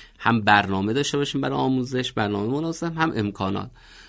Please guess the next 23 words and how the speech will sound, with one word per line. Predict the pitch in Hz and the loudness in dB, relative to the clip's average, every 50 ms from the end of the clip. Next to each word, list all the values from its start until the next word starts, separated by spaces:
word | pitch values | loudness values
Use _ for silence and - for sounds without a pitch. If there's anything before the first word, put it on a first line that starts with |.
| - - - | -14 -8 -4
مثلاً | 135 156 - | -2 0 2
ما | 254 - | 2 2
الان | - - 143 139 | 2 2 0 0
توصیه‌مون | 143 - 139 127 123 123 - 131 127 131 135 135 | -2 0 0 0 0 0 0 0 2 2 2 2
اینه، | 131 131 120 113 | 2 2 0 0
واقعاً | 110 113 110 117 123 123 - | 0 -2 0 2 2 2 2
الان | 117 113 117 117 113 | 0 0 -2 -2 0
ما | 113 113 113 113 117 - - - - - - _ - 107 | 0 0 -2 -2 -4 -8 -14 -20 -20 -20 -20 _ -6 0
در، | 104 107 107 101 - - - - - - - - - | 4 4 4 4 2 -2 -10 -14 -20 -20 -20 -14 -8
اه، | - 95 101 98 98 98 98 95 95 95 92 95 95 80 52 50 - - - - - - | -6 -4 -2 0 0 0 0 0 0 0 -2 -2 -4 -6 -8 -10 -12 -14 -14 -14 -4 4
فضایی | - 113 110 104 110 120 123 131 135 127 120 | 6 8 8 6 4 2 2 2 2 0 0
و | 113 110 104 | 0 -2 -2
زمانی | 104 98 110 107 107 110 117 131 135 139 139 | -2 0 0 2 2 4 4 2 2 2 2
قرار | 131 - 131 127 127 127 127 | 2 2 2 2 2 0 0
داریم | 127 120 123 120 120 120 123 123 | 0 -2 -2 -2 -2 -2 -4 -4
که | 120 - - 117 120 120 120 120 - - - - - - - | -4 -4 -2 -2 0 -2 -4 -8 -12 -20 -20 -20 -20 -14 -8
مثلاً | - 101 98 - 104 107 110 107 - - - | -6 -6 -4 -2 -2 0 0 -2 -2 -4 -4
از | - 104 98 - | -4 -4 -4 -2
امکانات | 101 107 101 - 104 101 104 104 113 110 - 110 | -4 -4 -2 -2 -2 0 0 0 -2 -2 -4 -6
صوتی، | 107 - - - 95 98 98 95 - - - 107 107 107 107 101 - | -6 -6 -4 -2 0 0 0 0 -2 -6 -4 -2 -2 -2 -2 -4 -6
تصویری، | - - - 95 - - - - 95 95 95 92 95 101 107 110 110 110 - | -6 -2 -2 -2 -2 -4 -6 -6 -6 -4 -4 -4 -4 -2 -2 -4 -4 -4 -6
تصاویر | - - 104 - - 98 95 95 98 107 110 117 | -8 -6 -6 -4 -2 -2 -2 0 0 -2 0 0
متحرک | 117 113 113 110 - 110 104 98 110 107 104 104 - 104 104 104 101 98 98 | 0 0 0 -2 -2 -2 -4 0 0 0 0 -2 -2 -4 -4 -2 -2 -2 -4